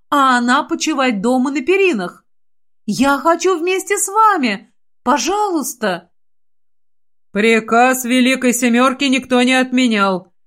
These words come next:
торопливо заговорил Элеодор, замечая, что к его словам прислушивается правитель Фериат. Он давно подошёл и стоял рядом. «Ты по-прежнему направляешься домой под охрану своего рода.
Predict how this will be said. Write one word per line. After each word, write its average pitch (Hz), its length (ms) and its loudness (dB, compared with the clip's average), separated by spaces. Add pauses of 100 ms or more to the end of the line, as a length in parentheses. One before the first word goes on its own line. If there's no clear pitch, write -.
(380)
торопливо 220 520 -2
заговорил 214 540 -2
Элеодор, 208 600 -2
замечая, 254 560 -4
что 349 200 -6
к 349 80 -20
его 320 220 -2
словам 285 600 -4 (200)
прислушивается 359 880 -2
правитель 277 540 -4
Фериат. 254 640 -4 (240)
Он 214 200 -4
давно 233 300 0
подошёл 208 540 -4
и 233 40 -6
стоял 214 440 -6
рядом. 156 600 -8 (1300)
«Ты 262 360 2
по-прежнему 277 680 0
направляешься 247 760 0
домой 220 520 0
под 254 180 -4
охрану 226 540 2
своего 240 480 0
рода. 196 560 -2